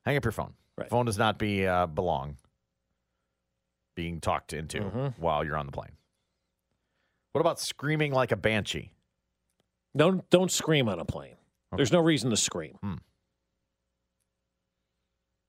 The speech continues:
Speaker 2: However, the reason this woman
Speaker 1: However,
Speaker 2: was
Speaker 1: comma.
Speaker 2: screaming, I don't blame her for screaming.
Speaker 1: Boyfriend picked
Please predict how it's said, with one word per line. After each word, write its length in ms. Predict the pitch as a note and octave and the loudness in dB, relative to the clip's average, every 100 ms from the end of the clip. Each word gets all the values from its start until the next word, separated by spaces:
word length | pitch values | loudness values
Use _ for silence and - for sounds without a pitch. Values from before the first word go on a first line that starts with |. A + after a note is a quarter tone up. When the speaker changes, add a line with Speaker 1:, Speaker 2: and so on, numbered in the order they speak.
| - | 2
Speaker 2:
However, 500 | D#3 F3 F#3+ A2+ F#2+ | 6 8 6 4 0
the 120 | G#2+ | 2
reason 300 | D#3 D#3+ C#3+ | 4 4 4
this 140 | B2+ | 4
woman 140 | A#2 D#3 | 6 6
Speaker 1:
However, 140 | C#3+ B2+ | 6 6
Speaker 2:
was 80 | |
Speaker 1:
comma. 100 | D#3 D#3+ | 4 4
Speaker 2:
screaming, 560 | D#3+ F#3+ D3 F#2 D#2+ - _ _ | 4 4 4 0 -4 -10 _ _
I 80 | C#3 | 2
don't 220 | D3+ D3 | 4 4
blame 300 | A2+ C3+ C#3 G2+ | 2 4 4 2
her 120 | G2+ | -2
for 180 | - F2+ | -2 -6
screaming. 480 | - B2+ G2 C#2+ - _ _ _ _ _ _ _ _ _ _ _ _ _ _ _ _ _ _ _ _ _ _ _ _ _ _ _ _ _ _ _ _ _ _ _ _ _ _ - | -2 0 -2 -4 -20 _ _ _ _ _ _ _ _ _ _ _ _ _ _ _ _ _ _ _ _ _ _ _ _ _ _ _ _ _ _ _ _ _ _ _ _ _ _ -4
Speaker 1:
Boyfriend 640 | C#3+ E3+ - B2 A2 C3 - _ _ _ _ _ _ _ _ _ _ _ _ _ _ | -2 -2 0 2 2 0 -10 _ _ _ _ _ _ _ _ _ _ _ _ _ _
picked 400 | - D3 - _ | -6 -6 -6 _